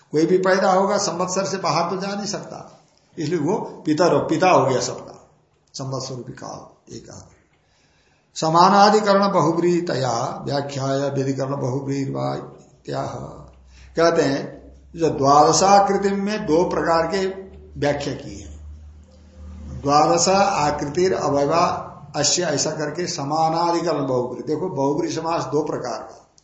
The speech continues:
एक समानाधिकरण बहुब्री, एक व्यधिकरण बहुब्री होता है। जब समान विभक्तियों में समास करेंगे बहुब्री समास को समानाधिकरण बहुब्री कहते हैं। विषम विभक्ति के समास होगा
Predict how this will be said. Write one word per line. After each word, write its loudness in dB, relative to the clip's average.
एक -4
समानाधिकरण -4
बहुब्री, 0
एक -6
व्यधिकरण 0
बहुब्री -2
होता -12
है। -20
जब -2
समान 0
विभक्तियों -4
में -8
समास -6
करेंगे -8
बहुब्री 0
समास -8
को -8
समानाधिकरण -6
बहुब्री -10
कहते -20
हैं। -20
विषम -2
विभक्ति -2
के -6
समास -6
होगा -6